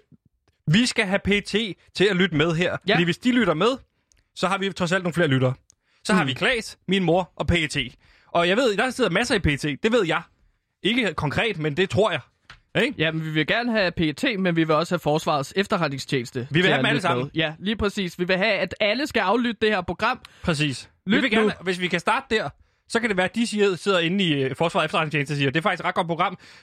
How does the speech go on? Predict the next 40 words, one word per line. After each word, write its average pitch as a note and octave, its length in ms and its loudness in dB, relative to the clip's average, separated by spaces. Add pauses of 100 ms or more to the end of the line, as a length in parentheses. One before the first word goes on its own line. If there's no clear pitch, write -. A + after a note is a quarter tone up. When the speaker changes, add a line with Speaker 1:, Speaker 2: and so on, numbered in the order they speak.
Speaker 1:
øh, C#3 540 0 (140)
til D#3 140 0
sine D3 160 -2
børn. D#3+ 220 0
Prøv F3+ 140 0
at E3+ 60 0
lytte F#3+ 120 -6
til B3 100 -4
det." C#4 140 -6 (920)
Speaker 2:
Ja, F3+ 60 2
Speaker 1:
Ikke? A3 120 2
Speaker 2:
og G#3+ 60 -2
så, B3 140 0
Speaker 1:
Ka-, G#3+ 60 2
Speaker 2:
ja. G#3 60 -6
Speaker 1:
Camilla, A#3 420 2
har G#3 100 0
du F#3+ 60 2
egentlig A#3 200 0
hørt A3+ 200 0
det A3 60 -4
her A3 60 -2
program? G3 280 0
Jeg G3 80 -4
sidder A3 160 0
og E3+ 60 2
hørt G3+ 160 2
det F3 80 -4
på F3 60 0
arbejde F#3+ 440 0 (340)
i F#3+ 80 0
dag. A3 280 -2 (140)
Har E3+ 100 2
du F3 80 2
lyst E3 100 2
til F#3 80 0
at D#3+ 40 2
høre F3 100 2
med? C3 160 -2 (1040)
Speaker 2:
Ja, D4 60 4